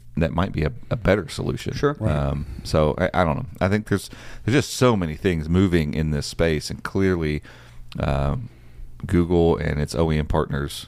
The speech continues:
Speaker 1: you know, want to allow Chromebooks to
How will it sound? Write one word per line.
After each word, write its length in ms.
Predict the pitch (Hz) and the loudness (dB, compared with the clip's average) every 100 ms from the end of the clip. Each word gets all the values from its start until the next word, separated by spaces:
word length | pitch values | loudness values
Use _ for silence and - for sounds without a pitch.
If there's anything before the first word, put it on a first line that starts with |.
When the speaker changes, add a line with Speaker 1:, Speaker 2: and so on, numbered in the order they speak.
| - | -8
Speaker 1:
you 80 | 117 | -4
know, 100 | 139 | -2
want 420 | 67 76 82 - - | 0 0 0 -2 -6
to 440 | 80 73 73 73 - - - - - | -2 0 0 -2 -8 -20 -20 -14 -4
allow 340 | 76 78 78 | 0 2 2
Chromebooks 560 | - 92 85 73 - - | 2 0 0 -2 -4 -8
to 140 | 78 | -10